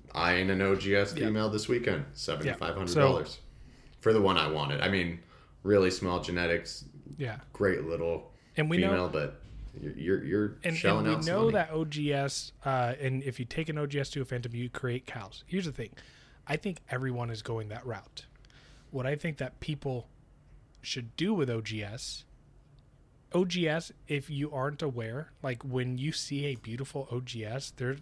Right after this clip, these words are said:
Speaker 2: to me, there's, like, not many other snakes that are as nice. And so in my personal opinion, like,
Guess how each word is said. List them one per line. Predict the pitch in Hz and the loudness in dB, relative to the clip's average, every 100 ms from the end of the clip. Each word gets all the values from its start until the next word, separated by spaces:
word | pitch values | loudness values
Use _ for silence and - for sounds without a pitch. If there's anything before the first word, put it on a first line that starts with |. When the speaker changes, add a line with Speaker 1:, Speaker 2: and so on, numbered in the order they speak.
| - | -8
Speaker 2:
to | - | -6
me, | 120 127 151 | -2 -2 -2
there's, | 147 117 | -2 -2
like, | 123 117 | -4 -4
not | 120 120 135 | -4 -4 -4
many | 123 123 | -6 -4
other | 120 113 | -6 -8
snakes | - 123 107 - | -8 -8 -8 -8
that | 120 123 | -10 -8
are | 120 110 107 _ _ _ _ _ _ _ _ _ _ _ _ _ | -6 -8 -8 _ _ _ _ _ _ _ _ _ _ _ _ _
as | - 113 117 | -4 -4 -4
nice. | 104 92 - - _ - - - - | -8 -10 -14 -16 _ -20 -20 -14 -4
And | 131 | -4
so | - 131 | 2 2
in | 123 | 2
my | 123 131 156 | 0 0 0
personal | 175 - 135 139 123 | 0 0 0 -2 -6
opinion, | 117 - 120 117 117 | -6 -6 -4 -4 -4
like, | 113 110 | -4 -6